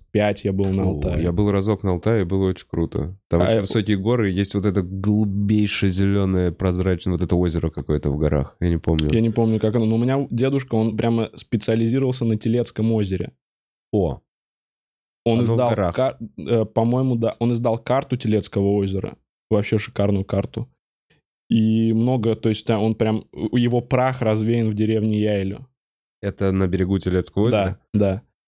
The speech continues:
Speaker 1: Там, э, гидрометеостанция, на которой он был начальником, вообще в юном возрасте стал. Вот. И много, он там фотографировал несколько этих книжек с фотографиями Алтая.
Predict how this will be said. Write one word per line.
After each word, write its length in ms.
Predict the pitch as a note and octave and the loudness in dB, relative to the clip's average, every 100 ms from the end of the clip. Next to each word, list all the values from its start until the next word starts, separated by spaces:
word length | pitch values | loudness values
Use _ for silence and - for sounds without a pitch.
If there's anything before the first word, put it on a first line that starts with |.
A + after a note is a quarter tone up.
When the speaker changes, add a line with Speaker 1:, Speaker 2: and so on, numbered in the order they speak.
| - | 0
Speaker 1:
Там, 300 | G#2 G#2 G#2+ | 2 2 2
э, 340 | G#2+ G#2+ G#2+ - _ _ - | 2 0 -2 -4 _ _ -6
гидрометеостанция, 1400 | A#2 A#2+ A#2 A#2 A#2 - G#2+ - C3+ D3+ D3+ B2+ A2+ | -2 2 2 2 0 0 -2 0 -2 0 -2 0 0
на 140 | A2 G#2+ | 0 -2
которой 360 | A2 G#2+ A#2 B2 | -2 -2 0 0
он 160 | B2 | 0
был 140 | A2 A2 | 0 0
начальником, 800 | G#2+ - C3 C#3 C#3 A#2 G#2 G2 | -2 -2 -2 0 -2 -2 -2 -2
вообще 320 | G#2 - G#2+ | 0 0 0
в 100 | G2 | 0
юном 360 | G#2+ A2 G2+ G2+ | 0 0 0 0
возрасте 560 | G#2 G2 G2+ - G#2 | 0 -2 -8 -8 -8
стал. 360 | G2 F#2+ G2 - _ - - - | -6 -4 -4 -6 _ -20 -20 -4
Вот. 360 | G#2+ G#2+ G2+ - | 2 2 2 -2
И 280 | - G#2 G#2+ | 0 2 2
много, 380 | A2 A#2+ A#2+ G#2+ | 2 2 0 -2
он 220 | - G#2 | 0 0
там 260 | G2 G2 F#2+ | 0 -2 -4
фотографировал 720 | - - A2 G#2+ A2 A#2+ C#3 A2 | -8 -4 0 2 0 0 0 2
несколько 840 | G#2 G#2+ - G#2 G2+ G#2+ F#2+ F#2+ - _ _ | 2 0 -2 -8 -4 0 0 -2 -6 _ _
этих 480 | - G2 F#2 F#2+ - | -6 -4 -2 -2 -2
книжек 400 | A2+ A#2 G#2+ G#2 | 0 2 0 -2
с 40 | |
фотографиями 1000 | - G2+ G2 G#2+ B2+ C3 A#2 A#2 A2+ A2+ - | -4 -2 0 2 0 -2 0 0 0 -2 -2
Алтая. 680 | G#2+ G#2 A2+ A2 G#2+ G#2+ | -4 -2 -2 0 -2 -6